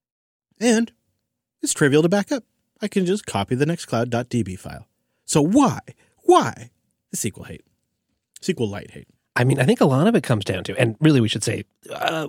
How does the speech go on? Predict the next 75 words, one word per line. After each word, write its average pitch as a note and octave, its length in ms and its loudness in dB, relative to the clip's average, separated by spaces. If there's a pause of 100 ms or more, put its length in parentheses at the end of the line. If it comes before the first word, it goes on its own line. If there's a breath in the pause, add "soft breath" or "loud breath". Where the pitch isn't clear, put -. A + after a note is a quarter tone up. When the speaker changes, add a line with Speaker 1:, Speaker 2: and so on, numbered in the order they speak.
Speaker 2:
we G3 160 2
don't F3+ 220 4
really D#3 260 4
intend F#2+ 300 -6
S - 80 -8
Q G2+ 180 -10
Lite - 300 -14
hate. - 260 -10
I - 20 -2
mean, B2+ 140 4
it's B2+ 160 2
super F3+ 240 2
useful. E3+ 320 2
It's A#2+ 140 -2
a G2 60 -6
great A2 360 0
embedded A#2 400 -2
database. F3 640 -2
Speaker 1:
Yeah. F#2+ 260 -8
Speaker 2:
Tons G3 380 0
of E3+ 60 2
stuff D#3+ 260 0
uses C#3+ 320 -2
it. C#3+ 200 -2
Uh, F#2 180 -8
Speaker 1:
Yeah. - 120 -4
Speaker 2:
I've C#3 140 0
used E3 220 2
it D3 100 0
in D3 80 0
projects. C3 580 -2 (520)
Um, A2+ 100 2
Speaker 1:
Apps C3+ 240 4
that C#3 80 2
we C3+ 120 6
don't C3 120 4
even A2 160 0
realize A#2 380 2
are A#2 40 2
using A2+ 320 2
it G#2+ 60 2
are G2+ 60 0
using G#2+ 320 0
it G#2 100 -2
for - 80 -6
all G#2+ 140 2
kinds A2+ 400 0
of A2+ 100 0
little A2+ 160 2
things A#2 320 0
that G2 100 -4
are F#2+ 60 -4
useful. G2+ 400 -6 (160)
Speaker 2:
Mm-hmm. B2 300 0
And D3 160 2
because E3+ 340 2
it's A3 100 -4
an B2+ 80 0
embedded G#2 300 -4
database, G2+ 460 -6
right, B2 60 2
you B2+ 100 2
can A2 60 -4
just G#2+ 120 -8
load A#2 240 0
it A#2+ 80 0
up B2 140 0
as G#2 80 -2
a G2+ 60 -4
library D3+ 500 2
and G#2+ 80 0
all G2+ 100 -2
kinds. A2+ 320 -4
They've G2+ 100 -10
got G2 220 -10